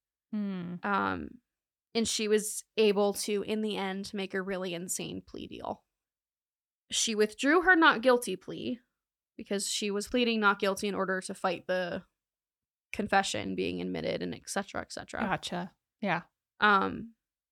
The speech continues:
Speaker 2: and she pled guilty to second-degree murder and armed criminal action.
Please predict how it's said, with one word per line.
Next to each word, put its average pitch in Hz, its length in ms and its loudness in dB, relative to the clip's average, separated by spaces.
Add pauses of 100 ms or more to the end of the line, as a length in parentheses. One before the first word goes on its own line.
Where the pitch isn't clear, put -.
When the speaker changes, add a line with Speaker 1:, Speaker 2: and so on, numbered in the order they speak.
(440)
Speaker 2:
and 214 340 4
she - 140 -2
pled 254 300 4
guilty 220 300 2
to 202 100 -2
second-degree 208 560 0
murder 190 520 2
and 190 320 -2
armed 185 300 0
criminal 180 400 -2
action. 214 560 -4